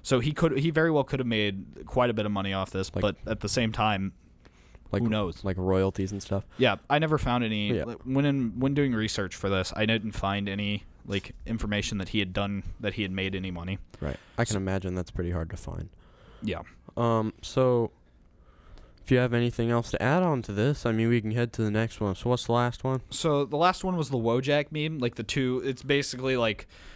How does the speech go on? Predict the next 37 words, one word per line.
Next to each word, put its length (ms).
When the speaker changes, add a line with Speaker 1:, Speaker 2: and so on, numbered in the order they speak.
Speaker 1:
the 80
most 220
common 340
one 140
you'll 80
see 380
is, 340
um, 420
either, 600
uh, 280
the 80
f-, 220
uh, 300
the, 300
the 120
feels. 580
Speaker 2:
Yeah, 80
the 80
feels, 500
which 180
is, 160
like, 340
kinda 300
like 200
the 80
original. 520
It's 100
Speaker 1:
That, 140
Speaker 2:
not, 100
Speaker 1:
that 160
was 200
Speaker 2:
though. 60
Speaker 1:
the 120
original. 380
That 180
was 180
what, 260